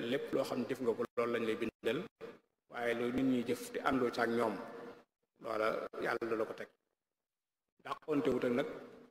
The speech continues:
koo xam ne ni dangaa, euh, réeral nit ñi, suñ borom dana la bindal bàkkaar ci réeral googu nga réeral nit ñi.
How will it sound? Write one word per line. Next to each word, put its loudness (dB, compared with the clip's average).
koo -6
xam -2
ne 2
ni 0
dangaa, 2
euh, -2
réeral 4
nit 0
ñi, 2
suñ -6
borom 4
dana 0
la 2
bindal 2
bàkkaar 0
ci -4
réeral 2
googu 2
nga -2
réeral 2
nit 0
ñi. -4